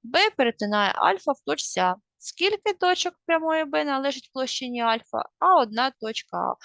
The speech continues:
мене тільки одна ця точка лежить на площині. Тут в мене воно зверху, воно не на площині, це зверху, це нібито голочку. Да, ми, ми проткнули голочкою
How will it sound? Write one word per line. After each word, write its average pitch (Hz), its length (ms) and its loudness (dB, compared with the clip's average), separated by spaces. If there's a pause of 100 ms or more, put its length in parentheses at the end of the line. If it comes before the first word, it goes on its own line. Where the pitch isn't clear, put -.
(240)
мене 277 240 2
тільки 262 340 0
одна 214 300 2
ця - 180 -8
точка - 460 0
лежить 208 480 -4 (1300)
на 254 200 4
площині. 208 640 -2 (300)
Тут 277 240 -8
в 202 40 -10
мене 214 340 0
воно 190 460 -2
зверху, 214 680 2
воно 226 220 2
не 220 140 0
на 202 140 0
площині, 190 540 -4
це 220 200 -6
зверху, 175 560 -2
це - 140 -4
нібито 196 320 -2
голочку. 196 600 2 (680)
Да, 226 180 2
ми, 220 340 -2
ми 214 200 -2 (340)
проткнули 269 640 2
голочкою 269 880 2